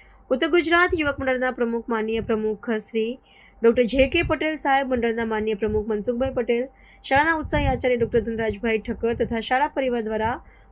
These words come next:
પટણી વિકાસને ઢેરો અભિનંદન તથા રાજ્યકક્ષાની આગામી સ્પર્ધા માટે શુભકામનાઓ પાઠવવામાં આવી છે. રિપોર્ટર અલ્પેશ શ્રીમાળી.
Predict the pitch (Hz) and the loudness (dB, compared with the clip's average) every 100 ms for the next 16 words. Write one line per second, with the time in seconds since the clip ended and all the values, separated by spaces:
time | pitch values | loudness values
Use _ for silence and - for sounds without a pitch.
0 | - 269 311 339 302 269 254 254 262 262 | -2 0 0 -2 0 0 0 0 -2 2
1 | 233 214 220 220 233 247 226 226 220 208 | 2 0 -2 -2 -4 -4 -4 -2 -2 -4
2 | 277 277 320 285 269 220 226 220 - 208 | -8 -6 -6 -4 -4 -4 -4 -6 -4 -4
3 | 214 208 208 214 202 196 202 202 196 208 | -2 -2 -2 -2 -4 -4 -4 -2 -2 -2
4 | 190 208 190 185 190 233 285 - - _ | -4 -4 -4 -4 -6 -6 -8 -12 -20 _
5 | - 208 240 269 302 269 254 285 - 269 | -6 0 0 0 0 0 -2 -6 -4 -2
6 | 208 190 185 | -2 -2 -4